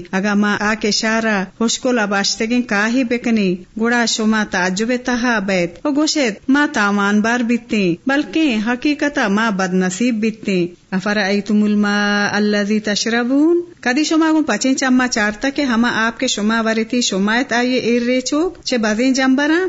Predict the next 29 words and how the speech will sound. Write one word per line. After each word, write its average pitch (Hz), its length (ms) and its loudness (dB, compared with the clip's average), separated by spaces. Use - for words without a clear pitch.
یا 240 100 0
ما 226 240 2
آئیے 269 220 2
ایر 247 280 0
ریچوکیں؟ 214 760 0
اگہ 269 180 0
ما 330 140 4
بلوٹی 311 440 2
ہما 262 400 2
آپا 247 220 -2
سور 220 320 -2
بکنی، 220 500 0
گڑا 190 180 0
چیا 185 260 -2
شما 247 300 0
شکر 269 340 -2
نہ 269 120 4
گرت؟ 208 480 -2
چیزانا 202 500 0
شما 214 340 0
دیتا 214 240 -2
ہما 240 300 2
آس 226 500 0
کہ 269 100 -4
شما 330 380 2
آیا 285 300 2
رو 226 180 0
کنت، 247 640 -2
ہما 233 200 2